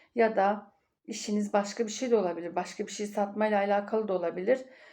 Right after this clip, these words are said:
Ama arkadaşlar burada işlerinizin yoğunlaşacağını, hızlanacağını,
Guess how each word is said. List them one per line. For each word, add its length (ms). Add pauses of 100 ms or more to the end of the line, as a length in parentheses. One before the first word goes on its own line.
(160)
Ama 240
arkadaşlar 720
burada 340
işlerinizin 600
yoğunlaşacağını, 880
hızlanacağını, 1120